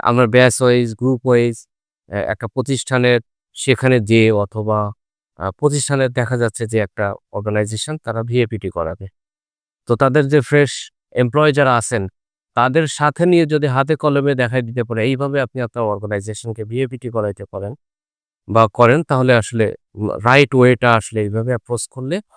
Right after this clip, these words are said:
আপনার অর্গানাইজেশন সিকিউরড হবে। তো এই জায়গাগুলোতে কিন্তু আমরা হাতে কলমে শেখার জন্য আমরা এইভাবে কিন্তু প্রমোট করতে পারি বা আমরা নিজেরা শিখতে পারি। So, thank you very much সাইবার বাংলাকে যে এরকম সুন্দর একটা, আহ, সেশন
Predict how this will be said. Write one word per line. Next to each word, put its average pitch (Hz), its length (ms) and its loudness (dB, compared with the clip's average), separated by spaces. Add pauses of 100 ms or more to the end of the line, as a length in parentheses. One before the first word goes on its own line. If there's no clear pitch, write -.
(120)
আপনার 110 240 -2
অর্গানাইজেশন 101 640 -6
সিকিউরড 156 440 -2
হবে। 98 200 -8 (420)
তো - 80 -14 (120)
এই 190 200 10
জায়গাগুলোতে 156 640 4
কিন্তু 147 240 -2
আমরা 135 200 -2
হাতে 151 380 0
কলমে 135 400 0
শেখার 120 380 -6
জন্য 127 340 -10 (420)
আমরা 120 300 0
এইভাবে 131 460 0
কিন্তু 117 320 -8 (600)
প্রমোট 120 320 2
করতে 104 260 -6
পারি 98 220 -4
বা 101 140 -4
আমরা 101 200 -4
নিজেরা 101 360 -4
শিখতে 95 340 -14
পারি। 90 220 -14 (540)
So, - 160 2 (160)
thank 120 220 0
you 143 120 0
very 135 220 2
much 143 180 0
সাইবার 120 340 0
বাংলাকে 110 400 -6 (520)
যে 104 100 -2 (100)
এরকম 107 320 -4
সুন্দর 131 380 2
একটা, 113 320 0 (480)
আহ, 95 460 -4
সেশন 113 440 -4